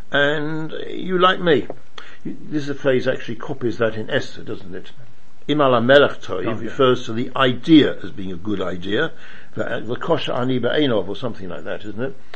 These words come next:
Speaker 1: And you like me. So one is the idea is good, and you might say, "Well, you, you're happy with me." "Asher Tishlacheni El Yehuda, send me to Yehuda, El Ir Kirvas Avoisai, to the city of the, uh,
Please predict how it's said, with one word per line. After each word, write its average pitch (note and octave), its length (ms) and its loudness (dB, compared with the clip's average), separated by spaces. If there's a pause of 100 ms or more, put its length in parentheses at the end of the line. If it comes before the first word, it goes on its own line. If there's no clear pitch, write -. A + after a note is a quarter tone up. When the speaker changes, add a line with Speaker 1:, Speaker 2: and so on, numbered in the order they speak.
(220)
Speaker 1:
And A#2+ 180 0
you B2 120 2
like C3+ 420 2
me. A#2 360 4 (260)
So G#2 140 0
one B2+ 180 0
is G2+ 120 0
the G#2 120 0
idea A2 540 4
is C#3 140 0
good, D#3+ 280 2
and C#3 80 0
you C3+ 80 -4
might C3+ 100 -4
say, C3+ 120 -4
"Well, B2 140 -4
you, A#2+ 200 -2 (160)
you're A2+ 120 -2
happy A#2 180 -2
with A#2+ 140 4
me." A#2+ 180 2 (540)
"Asher F#3+ 320 2
Tishlacheni D#3 800 4
El A2+ 80 4
Yehuda, C#3 600 6 (240)
send A3 420 2
me D3+ 200 4
to A#2+ 200 -4
Yehuda, F2+ 300 -4 (460)
El A#2 180 0
Ir F3 240 8
Kirvas C3+ 440 2
Avoisai, G#2 680 -2 (840)
to A2 100 -4
the G2+ 100 -2
city D#3 420 0
of G#2 180 2
the, F2+ 240 -4
uh, - 40 -6